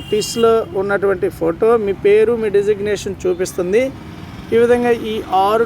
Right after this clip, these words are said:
టైల్స్ అనేవి చూపించటం జరుగుతుంది. ఈ ఆరు టైల్స్ ఇంపార్టెంట్ టైల్స్. ఈ ఆరు టైల్స్లోనే మనకి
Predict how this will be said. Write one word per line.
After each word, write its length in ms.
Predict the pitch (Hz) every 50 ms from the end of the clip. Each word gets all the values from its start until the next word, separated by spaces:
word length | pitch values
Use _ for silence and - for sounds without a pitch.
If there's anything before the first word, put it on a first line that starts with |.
| - -
టైల్స్ 320 | 220 214 208 202 175 - 202
అనేవి 340 | 196 185 185 190 196 220 254 277 277 - - -
చూపించటం 460 | - 233 226 220 214 - 233 - 220 220 208
జరుగుతుంది. 500 | 208 202 196 196 190 - 156 147 135 - - - - - - - - - - - - - - - - - - - - - - - - - - - - - - - - - - - - - - - - - - - - - - - - - - - - - - - - 185 175
ఈ 20 | 190 - - - 175 180
ఆరు 180 | 196 214 226 220 202 -
టైల్స్ 320 | 208 196 190 180 - - 247 277 - - 190
ఇంపార్టెంట్ 500 | 185 185 - 202 196 175 - 185 175 165 -
టైల్స్. 320 | 165 165 160 160 - - 247 277 - - - - 175
ఈ 20 | 190 185 - 170 175 180
ఆరు 180 | 196 208 208 196 -
టైల్స్లోనే 560 | 208 196 190 180 156 - 202 175 175 202 247 277 302 294 - - - - - - - - - 156 170
మనకి 360 | 190 202 196 - - 185 160